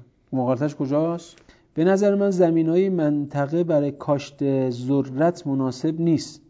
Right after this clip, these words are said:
زیرا نسل‌های زیادی قبل از ما در این منطقه بودند و اگر ذرتکاری در این خاک مقدور بود، حتماً تاکنون به این کار عدم سابقه هستند. اگر موافق باشی، غزلی از فیض کاشانی برایت بخوانم.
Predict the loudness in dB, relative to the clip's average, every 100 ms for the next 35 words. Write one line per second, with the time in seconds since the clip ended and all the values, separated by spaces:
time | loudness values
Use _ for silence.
0 | _ _ -2 2 4 4 2 -2 -4 -6
1 | -2 0 0 2 4 4 2 -2 -2 -2
2 | -4 -4 -4 -2 -2 -2 -4 -4 -4 -4
3 | -2 -4 -4 -4 -4 -2 -2 -4 -6 -4
4 | -4 -4 -4 -2 -2 -4 -6 -6 -6 -4
5 | -4 -4 -4 -2 0 -2 -4 -4 -4 -4
6 | -6 -4 -4 -4 -6 -2 0 0 -2 -10
7 | _ _ -6 -2 -2 -2 -6 -8 -8 -12
8 | -14 -16 -18 -20 _ _ 0 0 0 0
9 | -2 0 -2 0 -2 -2 -4 -2 -4 -8
10 | -6 -2 2 2 2 0 -2 -8 -20 -2
11 | 2 4 2 -2 -4 -2 -2 -2 -2 -2
12 | -2 -2 -4 -6 -6 -8 -10